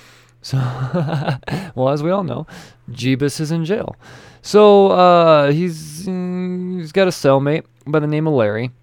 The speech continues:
Larry's in there for eating pine cones. Now, here's the deal. Here's the kicker.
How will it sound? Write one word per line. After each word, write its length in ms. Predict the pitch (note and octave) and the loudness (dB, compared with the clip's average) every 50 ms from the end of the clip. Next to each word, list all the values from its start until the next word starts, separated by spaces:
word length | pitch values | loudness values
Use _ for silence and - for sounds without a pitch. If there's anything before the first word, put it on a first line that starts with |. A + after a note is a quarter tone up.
| _ _ _ _ _ _ _ _ _ _ _ _ - _ - | _ _ _ _ _ _ _ _ _ _ _ _ -18 _ 0
Larry's 340 | D3 E3 F#3+ G3+ G3 E3 C#3+ | 0 2 2 2 2 2 0
in 140 | D#3+ D3+ | 0 0
there 160 | D3+ D3 C3+ B2 | 0 0 -2 -2
for 120 | - B2+ | -2 -4
eating 260 | C3 C3 A#2+ A2+ G#2 | -4 -2 -4 -6 -10
pine 320 | - A2 B2 A#2 A2 G#2+ G2+ | -10 -8 -8 -8 -8 -10 -12
cones. 480 | G#2 - C2+ C#2 - - - - _ _ _ _ _ _ _ _ | -14 -16 -18 -18 -20 -20 -20 -20 _ _ _ _ _ _ _ _
Now, 200 | D3+ D3 D3 D3 | -4 -2 -2 -2
here's 360 | C3+ E3+ G3+ G#3+ G#3 F3 C#3+ | -2 -2 -2 -2 -2 -4 -6
the 100 | C#3 D3 | -8 -8
deal. 300 | C3 B2 A#2+ G2 D2+ E2+ | -6 -6 -8 -8 -8 -10
Here's 320 | G#2+ A#2+ D#3+ E3+ D#3+ C3 B2+ | -10 -6 -6 -6 -6 -6 -8
the 80 | C#3 | -12
kicker. 460 | C3 - - B2 - - - - - | -10 -8 -10 -10 -10 -14 -20 -20 -20